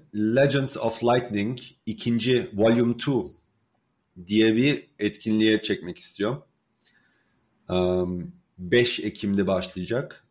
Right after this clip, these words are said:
ve on yedi Aralık'a kadar devam edecek, e,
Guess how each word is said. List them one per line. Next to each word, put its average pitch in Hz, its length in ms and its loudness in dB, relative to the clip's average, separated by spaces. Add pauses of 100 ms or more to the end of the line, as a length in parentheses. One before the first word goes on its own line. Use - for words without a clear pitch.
ve 98 260 0
on 104 300 -2
yedi 101 420 0
Aralık'a 95 420 -2
kadar 90 380 -4
devam 98 300 2
edecek, 107 580 -2 (200)
e, 95 60 -8